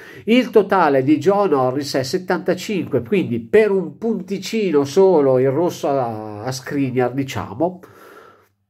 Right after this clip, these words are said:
Vabbè che se anche prendeva il giallo avrebbe fa-, preso settantacinque virgola cinque, non cambiava nulla.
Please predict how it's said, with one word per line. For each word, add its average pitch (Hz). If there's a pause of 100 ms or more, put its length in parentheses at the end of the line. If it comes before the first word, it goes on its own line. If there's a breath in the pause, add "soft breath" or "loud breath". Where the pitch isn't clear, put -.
(460)
Vabbè 160
che 156
se 139
anche 127
prendeva 127
il 123
giallo 143
avrebbe 120
fa-, 113
preso 120
settantacinque 127
virgola 120
cinque, 123
non 113
cambiava 120
nulla. 123